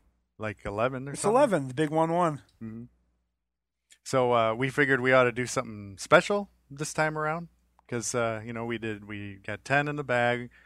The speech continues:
Speaker 1: We talked about it briefly on our video, but if you haven't watched the video, then we got a special, special treat. Uh, we have a guest. If you can believe that, we're popular enough that, uh, somebody wanted to come on and be on the show. It's
Speaker 2: Actually,
Speaker 1: insanity.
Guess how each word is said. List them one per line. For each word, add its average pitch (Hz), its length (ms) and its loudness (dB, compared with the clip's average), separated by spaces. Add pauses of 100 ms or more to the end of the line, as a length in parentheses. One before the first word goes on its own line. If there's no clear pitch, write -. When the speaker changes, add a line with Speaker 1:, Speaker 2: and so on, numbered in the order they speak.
(380)
Speaker 1:
We 127 100 -4
talked 135 260 6
about 131 240 6
it 117 60 -6
briefly 120 480 -2
on 113 160 -2
our 107 380 -4
video, 110 420 -4
but 107 120 -8
if 101 120 -14
you 107 60 -6
haven't 107 180 -8
watched 104 240 -8
the 104 80 -14
video, 101 400 -10
then 98 120 -14
we 101 80 -12
got 104 140 -8
a 104 60 -10
special, 190 600 8 (680)
special 147 420 6
treat. 139 380 -2 (680)
Uh, 113 400 2
we 120 200 -4
have 127 240 0
a 143 40 0
guest. 165 500 6 (540)
If - 120 -6
you 127 100 -6
can 127 220 -4
believe 120 300 -2
that, 123 280 4
we're 117 140 -8
popular 117 480 0
enough 113 340 -6
that, 104 300 -6
uh, 107 340 -4
somebody 120 340 -4
wanted 113 300 -6
to 104 320 -8
come 117 180 -6
on 110 200 -2
and 104 180 -10
be 110 120 -8
on 110 120 -8
the 104 60 -14
show. 110 360 -8
It's 113 160 -12
Speaker 2:
Actually, 113 140 -2
Speaker 1:
insanity. 110 400 -2